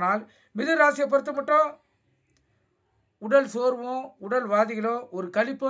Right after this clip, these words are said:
ஏற்படக்கூடிய நாள். இந்த நாளில் உணவு கட்டுப்பாடு தேவை. சிறு உடற்-, உடற்பயிற்சி இருந்தாலும் ஆரோக்கியமா இருக்கும். கடக ராசியை பொறுத்த மட்டும் கோபம் அதிகமா வரும். கோபத்தை அடக்கி நிதானமாக இந்த நாளை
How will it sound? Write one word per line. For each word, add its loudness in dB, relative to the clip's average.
ஏற்படக்கூடிய -2
நாள். 2
இந்த -6
நாளில் 2
உணவு 4
கட்டுப்பாடு -2
தேவை. 0
சிறு -6
உடற்-, 0
உடற்பயிற்சி 2
இருந்தாலும் 0
ஆரோக்கியமா 0
இருக்கும். 0
கடக 4
ராசியை 2
பொறுத்த -2
மட்டும் 2
கோபம் 6
அதிகமா -4
வரும். 0
கோபத்தை 2
அடக்கி -4
நிதானமாக 2
இந்த -6
நாளை 2